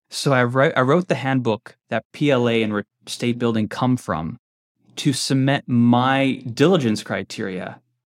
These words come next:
for companies I believe might grow super fast and retain customers. And so you're exactly right. My investor's perspective is if you have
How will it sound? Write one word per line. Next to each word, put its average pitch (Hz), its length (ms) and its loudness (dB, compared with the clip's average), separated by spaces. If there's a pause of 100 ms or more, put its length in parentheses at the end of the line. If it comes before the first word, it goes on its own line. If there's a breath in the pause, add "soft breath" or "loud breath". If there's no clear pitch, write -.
for - 180 -4
companies 131 520 2
I 113 120 4
believe 110 380 2
might 101 180 0
grow 98 200 -2
super - 320 -8
fast - 440 -12 (120)
and 107 540 -2
retain 98 480 -6 (200)
customers. 98 480 -4 (240 soft breath)
And 131 80 -2
so 151 60 2
you're 170 140 6
exactly 139 380 2
right. 113 320 0
My 127 160 2
investor's 123 420 0
perspective 120 600 -4
is 104 100 -8
if 107 160 -10
you 139 140 2
have 127 440 -2